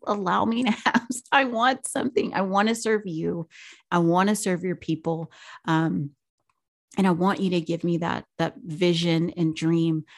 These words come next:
Uh, but little did I know that he was gonna allow me to s-, experience those things through hardship. And, um, so we have our beautiful daughter,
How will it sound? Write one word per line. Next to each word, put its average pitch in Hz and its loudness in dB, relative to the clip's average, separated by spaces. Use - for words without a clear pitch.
Uh, 170 4
but 175 0
little 196 2
did 190 2
I 165 0
know 170 -4
that 156 0
he 185 -2
was 196 -2
gonna 165 2
allow 156 0
me 185 0
to 160 0
s-, - 2
experience 170 -2
those 208 -2
things 208 -2
through 160 2
hardship. - -4
And, 156 4
um, 160 -4
so 190 2
we 180 2
have 175 0
our 185 -2
beautiful 180 0
daughter, 170 -2